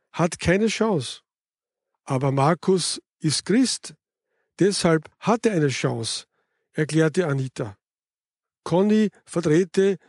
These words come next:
daraufhin ihre Augen und meinte: "Das ist Bernhard ja auch." Nach dieser Aussage wandte sie sich an Paula mit folgender Frage: "Es gab doch Zeiten, da wurden Christen verfolgt.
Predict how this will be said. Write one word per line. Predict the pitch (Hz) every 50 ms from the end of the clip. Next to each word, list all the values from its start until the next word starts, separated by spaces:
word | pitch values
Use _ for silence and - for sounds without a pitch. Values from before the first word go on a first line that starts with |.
| _ _ -
daraufhin | 170 151 143 147 185 180 - 185 185
ihre | 190 170 156 165 147
Augen | 135 151 180 180 170
und | 175 156 143 139
meinte: | 147 151 165 165 - 175 175 175 160 _ _ _ _ _ _ _ _ _ _ _ _ _
"Das | - 165 175 196 - - - -
ist | - 202 208 160 - - -
Bernhard | - 175 185 214 214 208 190 156 -
ja | 165 160 160
auch." | 185 233 262 185 135 - - - _ _ _ _ _ _ _ _ _ _ _ _ _ _ _ _ _ _ _ _ _ _ _ _ _ _ _ - -
Nach | 135 127 131
dieser | - 214 240 - 208 160
Aussage | 147 143 175 165 - - 180 180 180 170 190 190 190 175 _ _ _ _ _ _ _ _ _ -
wandte | 151 139 151 160 185 165 - 196
sie | 165 - 202 196
sich | 156 202 180 - 170
an | 143 139 131
Paula | 151 135 139 156 170 175 180 185 180 _ _ -
mit | 143 139 -
folgender | - - 143 147 156 170 160 170 165
Frage: | - - 143 123 110 113 110 107 101 _ _ _ _ _ _ _ _ _ _ _ _ _ _ _ _ _ _ _ _ _ _ _ _ _ _ _
"Es | - 151 156 -
gab | - 185 214 226 -
doch | 233 208 170 -
Zeiten, | - - - 175 165 175 190 - 220 220
da | 196 196 175
wurden | 165 185 185 160 170
Christen | 165 - 165 202 196 - - 196 170
verfolgt. | - 185 160 - - 220 214 180 143 - - - -